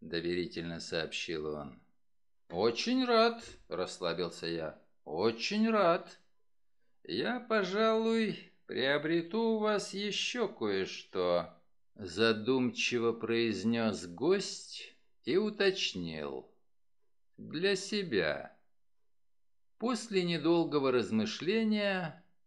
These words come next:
он выбрал портрет Черчилля, балерин и пейзаж Лугового.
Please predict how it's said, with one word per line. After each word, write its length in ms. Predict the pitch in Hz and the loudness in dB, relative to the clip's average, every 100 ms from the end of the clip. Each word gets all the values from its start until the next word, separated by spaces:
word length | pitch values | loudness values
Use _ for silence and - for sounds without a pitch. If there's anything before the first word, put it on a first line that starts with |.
| _ _ | _ _
он 260 | 156 226 214 | 0 2 2
выбрал 420 | 220 208 208 202 | 2 4 4 4
портрет 720 | - 196 180 - 196 196 - | 4 2 2 -2 2 2 0
Черчилля, 1080 | - - 254 220 - 226 214 208 202 175 - _ _ _ | -6 -2 -2 -4 -6 -2 2 2 0 -4 -14 _ _ _
балерин 920 | - 110 113 110 113 202 226 208 180 - _ _ _ _ _ - | 0 4 6 6 4 4 2 2 -2 -10 _ _ _ _ _ -2
и 180 | 214 240 | 0 0
пейзаж 720 | 208 196 156 143 185 175 - | 0 2 2 4 2 2 0
Лугового. 880 | 180 175 160 95 80 76 71 69 | 2 4 2 2 0 0 -4 -8